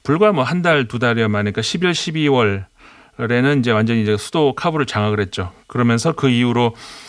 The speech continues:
어, 말씀하셨던 그 친-, 미국이, 어, 친미 정권을 이제 세워놨는데 우리가 일-, 이제 뭐 통상적으로 민주정부다 어느 정도는 맞죠. 맞는 말입니다. 과-, 그 전에 탈레반 정부에 비해서. 근데 그 뒤로,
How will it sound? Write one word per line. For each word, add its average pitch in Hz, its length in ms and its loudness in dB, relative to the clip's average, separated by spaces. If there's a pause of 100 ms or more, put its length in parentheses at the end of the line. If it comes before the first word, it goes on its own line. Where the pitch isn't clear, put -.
(180)
어, 113 180 -2
말씀하셨던 113 960 0
그 107 500 2
친-, 113 340 -2
미국이, 131 720 0 (360)
어, 107 280 -2
친미 170 280 -2
정권을 120 520 2
이제 107 120 -4
세워놨는데 107 840 0
우리가 113 260 -2
일-, 120 220 0 (120)
이제 123 140 -4
뭐 123 200 0
통상적으로 165 580 2
민주정부다 143 1080 2 (320)
어느 190 320 4
정도는 165 640 -2
맞죠. 110 460 0
맞는 127 360 0
말입니다. 110 420 0
과-, 113 340 0 (140)
그 127 160 -2
전에 117 380 0
탈레반 147 520 0
정부에 104 420 0
비해서. 110 640 -2 (800)
근데 147 180 0
그 175 260 0
뒤로, 135 540 0